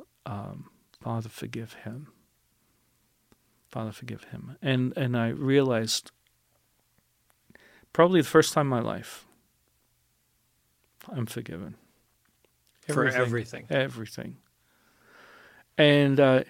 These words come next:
Speaker 1: now, why is it that God reveals that in that place? And I think that God reveals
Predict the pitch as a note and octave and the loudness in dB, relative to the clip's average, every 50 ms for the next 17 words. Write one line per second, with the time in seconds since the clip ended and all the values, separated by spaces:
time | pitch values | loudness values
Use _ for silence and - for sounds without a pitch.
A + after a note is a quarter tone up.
0 | _ _ _ - D#3 D3 C#3+ C#3+ E3 E3+ F#3 G#3 G#3+ G#3+ A3 - - - _ _ | _ _ _ 4 4 4 4 4 4 4 6 6 4 4 2 -2 -6 -14 _ _
1 | _ _ _ _ _ _ _ _ _ _ _ - E3 D#3 D3+ E3+ D#3+ D3+ - - | _ _ _ _ _ _ _ _ _ _ _ 2 2 4 4 4 2 2 2 -2
2 | _ _ _ _ _ _ _ _ _ _ _ _ _ _ _ _ _ _ _ _ | _ _ _ _ _ _ _ _ _ _ _ _ _ _ _ _ _ _ _ _
3 | _ _ - C3+ B2+ C#3+ C3 B2+ - - - C3+ C3+ C3+ C3 C3+ B2+ A#2 C#3 C#3+ | _ _ -8 -2 2 2 2 2 2 2 4 6 6 6 6 4 2 4 4 4
4 | C3+ B2+ A#2+ - C#3+ B2 - - C#3 B2 B2 B2+ - - - - D#3+ D3 A#2+ G#2 | 4 4 4 6 4 4 4 4 2 2 2 2 0 -2 -2 0 0 2 2 0
5 | - - - - _ _ - C#3 D3 D#3 D3 - F#3 F3+ F3+ F3 - E3 D3 B2+ | -4 -6 -6 -8 _ _ 4 4 4 4 4 4 4 4 4 4 2 2 2 2
6 | - - D#3 D3+ E3 F3+ F3+ F3 D3+ C3 A#2+ B2 C#3 C#3 D3 D3+ D3 C#3+ - G#2 | 2 2 4 4 4 4 4 4 2 2 2 -2 0 2 4 4 4 4 2 -2
7 | A#2+ - - - - | -4 -4 -4 -6 -6